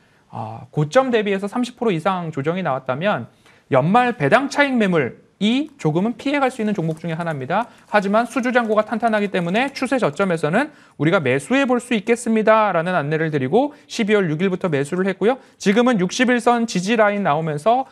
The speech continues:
새로운 중기 라인을 돌파 시도하고 있는 상황입니다. 그럼 구조적 성장이 가능하고 수주 잔고가 탄탄하다. 그럼 이익도 증가할 것이기 때문에 목표가 이만 사천 원 먼저 말씀을 드렸는데요. 이만 사천 원 돌파까지는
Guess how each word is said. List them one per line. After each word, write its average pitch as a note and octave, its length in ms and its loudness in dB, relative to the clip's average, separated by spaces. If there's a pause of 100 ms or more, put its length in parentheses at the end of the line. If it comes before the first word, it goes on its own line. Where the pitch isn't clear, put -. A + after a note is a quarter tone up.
(160)
새로운 A#3 380 2
중기 F#3 720 0
라인을 D3 340 2
돌파 F3 520 0
시도하고 F#3 440 -2
있는 D3+ 160 -4
상황입니다. C3 560 -2 (220)
그럼 F#3+ 160 0
구조적 A3+ 420 2
성장이 A3 360 0
가능하고 F3+ 640 0
수주 A3 240 -4
잔고가 F3+ 340 0
탄탄하다. G#3 640 2 (200)
그럼 F3 260 2
이익도 A3+ 400 2
증가할 F3 560 0
것이기 E3+ 300 -2
때문에 D#3 500 0 (180)
목표가 F#3+ 640 4 (200)
이만 G#3+ 400 4
사천 B3+ 400 -2
원 B3 100 2
먼저 G3 180 0
말씀을 F3+ 360 -2
드렸는데요. E3 480 -2 (220)
이만 F#3+ 280 2
사천 G3+ 320 -2
원 G#3 100 0
돌파까지는 F#3+ 880 0